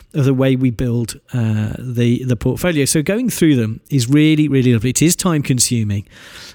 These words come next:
uh, but it is a properly enjoyable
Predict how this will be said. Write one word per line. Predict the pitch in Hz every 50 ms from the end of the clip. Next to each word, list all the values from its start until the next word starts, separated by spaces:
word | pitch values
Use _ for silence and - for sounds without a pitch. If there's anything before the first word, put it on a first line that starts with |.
| - -
uh, | 117 113 113 120 113
but | 113 127 123
it | 123 123 127
is | 127 127 - - - -
a | - -
properly | - - 120 117 - - 131 120 117 113 110 - - -
enjoyable | 120 117 110 - - 120 113 110 107 104 98 101 95 98 -